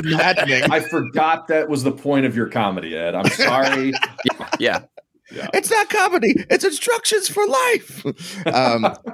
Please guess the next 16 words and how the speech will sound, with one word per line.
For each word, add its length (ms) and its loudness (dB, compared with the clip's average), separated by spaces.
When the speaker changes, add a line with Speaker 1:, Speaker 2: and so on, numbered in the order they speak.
Speaker 2:
<laughs> 380 -18
Speaker 1:
so, 400 2
okay. 360 2
So 280 2
basically, 720 0
whose 220 2
pick 280 0
is 140 0
it 100 0
on 240 4
now, 300 4
according 420 0
to 540 2
the 840 -2
snake 320 0
draft? 480 -4